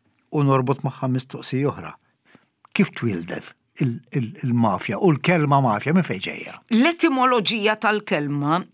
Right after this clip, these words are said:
Speaker 2: hemm ħafna verżjonijiet, em, ħafna interpretazzjonijiet tal-etimoloġija. Probabbilment ġejja mill-Arbi,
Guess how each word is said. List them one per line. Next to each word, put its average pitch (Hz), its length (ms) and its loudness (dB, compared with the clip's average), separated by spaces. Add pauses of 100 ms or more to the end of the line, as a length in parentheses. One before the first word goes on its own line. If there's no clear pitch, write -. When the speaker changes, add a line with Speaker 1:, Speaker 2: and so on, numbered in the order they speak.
Speaker 2:
hemm 233 260 2
ħafna 254 580 0 (540)
verżjonijiet, 240 1200 4 (640)
em, 208 720 6 (100)
ħafna 269 460 6
interpretazzjonijiet 226 1300 2
tal-etimoloġija. 160 1160 2 (1000)
Probabbilment 247 1300 6 (100)
ġejja 277 400 4
mill-Arbi, 180 1000 4